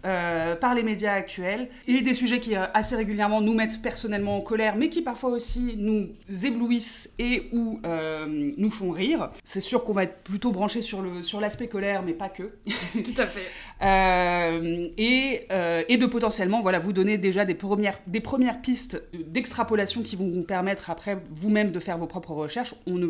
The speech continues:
Speaker 1: prétend pas être des chercheuses, on ne prétend pas être des scientifiques ou quoi que ce soit. On n'est pas des expertes sur les sujets sur lesquels on parle, on fait juste nos recherches de nos côtés avec les sources qu'on a à notre disposition et on essaie de vous présenter une réalité à laquelle peut-être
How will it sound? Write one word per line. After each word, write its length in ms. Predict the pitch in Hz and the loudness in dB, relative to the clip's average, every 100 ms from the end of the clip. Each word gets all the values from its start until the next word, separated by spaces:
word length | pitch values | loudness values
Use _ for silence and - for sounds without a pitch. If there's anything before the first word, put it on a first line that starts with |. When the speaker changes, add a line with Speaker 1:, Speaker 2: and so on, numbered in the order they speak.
| 175 | -2
Speaker 1:
prétend 400 | - 269 254 208 | -4 -4 -2 0
pas 260 | 226 214 | 4 4
être 240 | 208 - 165 | 2 -4 -6
des 100 | 151 | -4
chercheuses, 600 | 202 175 - 226 240 175 | -4 -6 -4 -2 0 0
on 40 | |
ne 100 | 156 | 0
prétend 340 | - 208 196 | -2 -6 -4
pas 260 | 170 185 185 | -4 -2 -2
être 220 | 170 165 | -4 -8
des 100 | 151 | -8
scientifiques 680 | 147 220 220 220 226 220 - - - - | -4 -6 -6 -8 -6 -8 -10 -18 -20 -2
ou 120 | 247 | -2
quoi 160 | - 196 | 0 -2
que 60 | - | -2
ce 100 | 175 | -8
soit. 320 | - 170 208 - - - - - | -2 0 0 -2 -20 -20 -18 -2
On 200 | 180 180 | 2 4
n'est 160 | 175 170 | 4 4
pas 320 | 208 214 220 | 6 6 6
des 240 | 208 175 | 2 0
expertes 320 | 190 - 202 - | -4 -2 -4 -4
sur 140 | 202 | -4
les 80 | 185 | -4
sujets 260 | - 196 | -2 -4
sur 140 | 196 175 | -4 -4
lesquels 240 | 170 226 | -2 -2
on 100 | 208 | -2
parle, 320 | 180 190 254 202 | 2 2 2 0
on 60 | |
fait 160 | 170 180 | -6 -2
juste 200 | 233 302 | 0 2
nos 120 | 269 | 2
recherches 320 | 226 220 226 | 2 0 -2
de 80 | 220 | -2
nos 160 | 226 220 | -4 -4
côtés 380 | 214 214 214 | -4 0 0
avec 220 | 190 165 175 | 0 -4 -6
les 60 | |
sources 280 | 165 240 240 | -6 -8 -10
qu'on 140 | - 190 | -6 0
a 100 | 185 | 2
à 60 | |
notre 240 | 175 165 165 | 2 0 -6
disposition 720 | 185 - 208 180 - 220 240 | -10 -8 -6 -6 -4 -2 2
et 40 | |
on 120 | 175 170 | 4 4
essaie 220 | 175 220 | 4 0
de 80 | 190 | -2
vous 80 | |
présenter 580 | 170 220 196 185 214 220 233 | -4 -2 -2 0 -2 -2 4
une 120 | 233 | 6
réalité 480 | 208 214 208 208 254 | 6 4 2 0 0
à 80 | 226 | 0
laquelle 300 | 175 220 220 | 0 -2 -4
peut-être 460 | 175 196 214 - | 0 0 0 -8